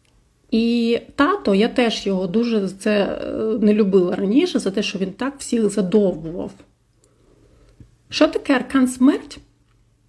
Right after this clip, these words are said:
Сьогодні я зрозуміла, що це переродження, ніби в сенсі з-, дійти до ідеалу. Тобто, ніби щось помирає,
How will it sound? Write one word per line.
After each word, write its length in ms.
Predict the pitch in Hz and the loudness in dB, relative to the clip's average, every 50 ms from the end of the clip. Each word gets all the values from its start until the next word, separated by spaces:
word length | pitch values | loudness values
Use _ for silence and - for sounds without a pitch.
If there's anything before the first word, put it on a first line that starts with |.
| _ _ _ _ _ - - _ | _ _ _ _ _ -20 -20 _
Сьогодні 460 | - - 226 214 226 226 202 202 190 | -6 0 2 2 4 4 4 4 2
я 80 | 190 180 | 2 2
зрозуміла, 600 | 175 196 196 180 196 202 226 320 403 381 233 214 | 0 -2 -2 -2 0 0 2 2 2 0 0 -2
що 300 | - - - - 196 190 | -4 -8 -10 -10 -10 -10
це 200 | - - - 240 | -4 -2 -2 -2
переродження, 880 | 247 - 233 220 220 220 226 269 359 466 - 311 269 226 202 185 196 - - - - - - - - - _ _ _ _ _ _ _ | 0 2 2 4 4 4 4 4 4 4 4 4 4 4 2 -2 -6 -10 -12 -16 -20 -20 -20 -20 -20 -20 _ _ _ _ _ _ _
ніби 360 | 247 214 226 269 311 269 208 | 2 6 8 8 8 8 6
в 40 | 208 | 2
сенсі 460 | - - - 285 339 415 - - 262 | 2 2 2 2 2 2 2 0 0
з-, 180 | 214 185 - - - - | 0 0 -4 -8 -10 -8
дійти 440 | 202 190 208 233 240 240 - 285 | -4 0 0 0 2 2 4 4
до 120 | 277 233 233 | 6 6 4
ідеалу. 640 | 226 220 190 202 190 185 180 170 160 156 165 185 196 - - _ _ _ _ _ _ _ _ _ _ _ _ _ _ _ _ _ _ _ _ _ _ _ _ _ _ _ _ _ _ _ | 4 4 2 2 2 2 0 0 -2 -2 -4 -6 -10 -14 -20 _ _ _ _ _ _ _ _ _ _ _ _ _ _ _ _ _ _ _ _ _ _ _ _ _ _ _ _ _ _ _
Тобто, 400 | - 208 196 196 - 233 226 220 226 - - - - - _ - - - _ _ _ _ _ _ _ _ | -4 -2 -2 0 2 2 2 2 2 -2 -10 -20 -20 -20 _ -20 -20 -20 _ _ _ _ _ _ _ _
ніби 560 | 226 226 247 277 285 285 196 190 202 196 - | 4 8 10 10 10 10 8 6 0 -2 -2
щось 300 | - - - 262 262 247 | -4 -2 0 0 0 0
помирає, 720 | 254 - - 254 254 262 220 196 185 170 175 - 196 240 | 0 0 2 4 4 6 6 4 2 0 0 -2 -2 -2